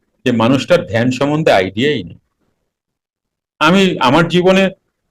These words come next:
প্রচুর মানুষ আমার সাথে যখন কথা বলতে এসছেন, তখন আমাকে এরকম বলতেন আর কি, বা বলেনও,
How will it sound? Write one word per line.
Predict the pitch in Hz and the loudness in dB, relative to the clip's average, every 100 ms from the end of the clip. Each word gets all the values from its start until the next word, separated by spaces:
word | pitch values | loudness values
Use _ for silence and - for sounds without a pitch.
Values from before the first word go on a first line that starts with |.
| _ _ _ _ | _ _ _ _
প্রচুর | - 226 226 294 262 | 2 4 6 6 6
মানুষ | 208 196 170 - - | 4 2 0 -6 -4
আমার | 151 151 | -2 0
সাথে | 160 | 2
যখন | 151 160 160 | 2 0 2
কথা | 113 123 | 2 2
বলতে | 139 151 147 | 2 2 2
এসছেন, | 156 170 - 101 95 - _ _ _ _ | 0 0 -6 -10 -10 -14 _ _ _ _
তখন | 127 123 139 | -2 0 0
আমাকে | 120 131 143 131 127 - | 0 0 0 -2 -4 -4
এরকম | 131 131 143 113 | 0 2 0 2
বলতেন | 151 127 113 92 | 2 2 0 -8
আর | 87 | -10
কি, | - - - | -20 -14 0
বা | 135 | 0
বলেনও, | 127 165 196 214 143 104 | 2 4 6 6 4 0